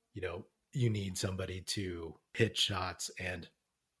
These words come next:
I don't know if they said, "Hey, you don't have to hit shots <laughs> anymore because you're now officially a backup point guard." But no, that dude needs to,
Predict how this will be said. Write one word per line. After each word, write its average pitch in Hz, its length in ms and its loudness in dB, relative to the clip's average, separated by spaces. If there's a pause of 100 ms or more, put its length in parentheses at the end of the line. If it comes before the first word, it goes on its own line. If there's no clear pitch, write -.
(360)
I 131 100 8
don't 139 200 10
know 123 440 8
if - 240 -2
they 123 100 8
said, 120 260 6
"Hey, 185 100 12
you 151 80 12
don't 165 160 12
have 156 100 10
to 104 100 8
hit 123 120 10
shots 156 340 10
<laughs> - 0 -
anymore 180 340 12
because 135 400 8 (260)
you're 185 160 12
now 135 380 8 (220)
officially 127 380 10
a 113 60 12
backup 113 380 6
point 147 240 10
guard." 101 300 2
But 117 160 2
no, 113 220 6
that 113 180 2
dude 107 160 0
needs 101 220 -2
to, 85 180 -6